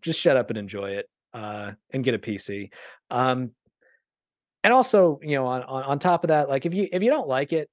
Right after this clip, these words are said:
then fine, you know, you, it's okay to be wrong about some things, but, like, it's a, it's, I've, I've been really enjoying it. And yeah, it is, it has been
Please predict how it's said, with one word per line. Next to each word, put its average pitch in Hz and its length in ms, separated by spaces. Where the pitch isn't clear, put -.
then 110 380
fine, 120 580
you 117 100
know, 110 300
you, 117 220
it's 113 160
okay 123 220
to 117 80
be 117 80
wrong 107 260
about 123 240
some 139 140
things, 151 300
but, - 200
like, 117 380
it's 160 180
a, 147 200
it's, - 280
I've, 143 240
I've 151 180
been 139 140
really 113 220
enjoying - 260
it. - 140
And 104 440
yeah, - 200
it 117 120
is, 113 340
it 127 80
has 120 180
been 110 460